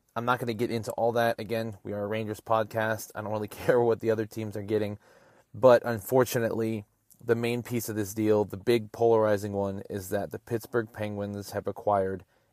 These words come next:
Erik Karlsson from the San Jose Sharks.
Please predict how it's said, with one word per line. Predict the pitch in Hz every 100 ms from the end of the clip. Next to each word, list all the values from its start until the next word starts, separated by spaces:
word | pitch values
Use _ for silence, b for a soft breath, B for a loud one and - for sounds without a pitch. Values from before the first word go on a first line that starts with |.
| _
Erik | 123 127 123 - _
Karlsson | - 127 110 104 - 98 98 95 _ _ _ _
from | 120 107
the | 104
San | - 110
Jose | 101 104 101 98
Sharks. | - 101 - - - -